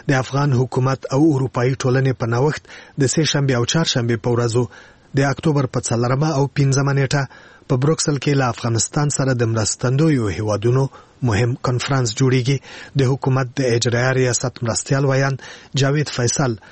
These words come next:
له بروکسل څخه په یوه ټلیفوني مرکه کې ازادۍ راډیو ته وویل چې د برتانیا د اوه سوه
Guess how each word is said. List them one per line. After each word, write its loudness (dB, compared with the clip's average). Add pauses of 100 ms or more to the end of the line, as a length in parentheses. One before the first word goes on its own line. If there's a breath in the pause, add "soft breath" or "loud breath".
(280 loud breath)
له 2 (100)
بروکسل 0
څخه -2
په 2
یوه 2 (100)
ټلیفوني 0
مرکه -2
کې -2
ازادۍ 0
راډیو -2
ته 2
وویل 0
چې 2 (480 loud breath)
د 0
برتانیا 0 (140)
د 0
اوه 2
سوه 2